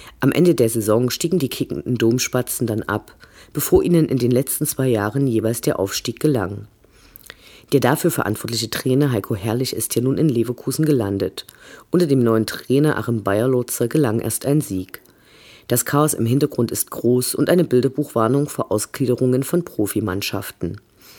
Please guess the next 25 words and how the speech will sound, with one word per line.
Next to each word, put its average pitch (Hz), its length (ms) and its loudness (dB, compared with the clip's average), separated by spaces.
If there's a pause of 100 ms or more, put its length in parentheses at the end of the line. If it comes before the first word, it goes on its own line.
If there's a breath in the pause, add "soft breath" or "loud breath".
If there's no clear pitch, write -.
(320 loud breath)
Im 127 120 4
Juni 151 340 2
erwarb 117 340 -2
nach 113 120 -2
der 117 120 -2
gewonnenen 127 560 2
Relegation 113 760 -2
gegen 123 240 -4
achtzehnhundertsechzig - 800 -4
München 113 460 -2 (440 loud breath)
ein 139 140 4
bis 143 160 0
dato 135 320 -2
unbekannter 120 560 0
Investor, 104 580 0
nämlich 127 380 0
Philipp 113 220 -2
Schober 131 340 0
von 113 180 -2
der 107 120 2
Globus 135 540 -2
Butz - 300 -4
Invest 117 440 0
A 113 80 0
G 110 260 2